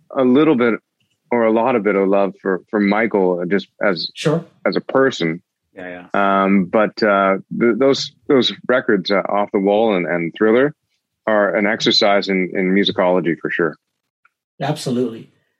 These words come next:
Speaker 2: What about, was there, uh, was there a moment, I don't know if it was an artist or an album or a song, or maybe a moment, maybe it was watching, uh, performances at the Apollo,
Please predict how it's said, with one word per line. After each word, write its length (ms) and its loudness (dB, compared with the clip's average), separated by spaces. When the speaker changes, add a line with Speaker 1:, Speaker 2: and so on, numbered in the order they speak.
Speaker 2:
What 140 4
about, 420 4
was 220 2
there, 540 2
uh, 380 -6
was 160 6
there 160 4
a 60 4
moment, 400 4
I 80 4
don't 100 4
know 60 2
if 80 -4
it 40 4
was 140 2
an 100 -2
artist 420 0
or 60 -4
an 80 -6
album 400 0
or 80 -6
a 40 -10
song, 580 0
or 140 2
maybe 380 4
a 100 4
moment, 420 2
maybe 320 2
it 80 0
was 320 2
watching, 680 0
uh, 140 0
performances 680 2
at 160 0
the 80 0
Apollo, 640 0